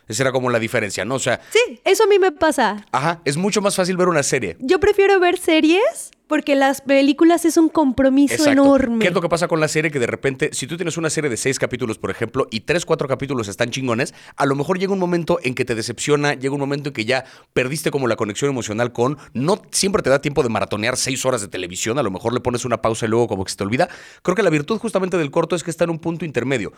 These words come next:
Speaker 1: Dura lo que un episodio de una serie, pero te ofrece lo que te ofrece la, la, la complejidad y la, no, ¿cómo decirlo? El, el valor completo de una película. Porque estás viendo de principio a fin el contenido completo que el director te quería ofrecer. Entonces,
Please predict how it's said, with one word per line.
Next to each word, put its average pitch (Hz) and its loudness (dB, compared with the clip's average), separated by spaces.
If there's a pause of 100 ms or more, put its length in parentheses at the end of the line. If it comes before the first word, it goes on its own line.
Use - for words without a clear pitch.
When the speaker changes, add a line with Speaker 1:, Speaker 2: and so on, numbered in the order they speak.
(160)
Speaker 1:
Dura 214 2
lo 190 -2
que 190 -6
un 196 0
episodio 156 -2
de 139 -2
una 135 -2
serie, 165 -2 (140)
pero 131 2
te 135 -2
ofrece 190 0
lo 156 0
que 139 -8
te 123 -4
ofrece 156 -4
la, 131 -2
la, 107 -2 (280)
la 120 -4
complejidad 131 -2
y 156 -2
la, 123 -4
no, 123 -6
¿cómo 120 -4
decirlo? 131 0
El, 123 -2
el 123 -2
valor 139 2
completo 151 -2 (200)
de 143 0
una 139 2
película. - -10 (280)
Porque 143 -2
estás 175 -2
viendo 185 0
de 160 2
principio 147 -2
a - 0
fin 175 -4
el 151 -2
contenido 131 -4
completo 135 -6
que 131 -4
el 110 -4
director 107 -2
te 127 -6
quería 117 0
ofrecer. 98 -4 (260)
Entonces, 165 -2